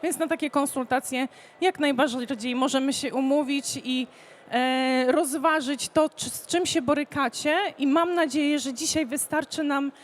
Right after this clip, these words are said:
również na to czasu, bo bardzo bym chciała zrobić takie studium przypadku na podstawie kogoś, jednej osoby odważnej, która będzie miała ochotę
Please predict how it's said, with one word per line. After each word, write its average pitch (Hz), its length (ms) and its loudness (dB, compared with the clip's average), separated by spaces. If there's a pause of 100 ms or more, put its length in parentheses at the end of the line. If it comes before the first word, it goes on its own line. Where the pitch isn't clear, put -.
(220)
również 294 460 0
na 302 160 0
to 285 160 -2
czasu, 285 640 0 (460)
bo 269 120 2
bardzo 277 280 2
bym 285 120 0
chciała 285 200 2
zrobić 269 260 0
takie 285 220 -2
studium 302 360 2
przypadku 285 720 2 (280)
na 269 100 0
podstawie 285 460 0
kogoś, 269 600 4 (180)
jednej 269 360 -2
osoby 254 400 0
odważnej, 247 520 -2
która 233 200 -4
będzie 247 240 -4
miała 233 280 -2
ochotę 240 400 -2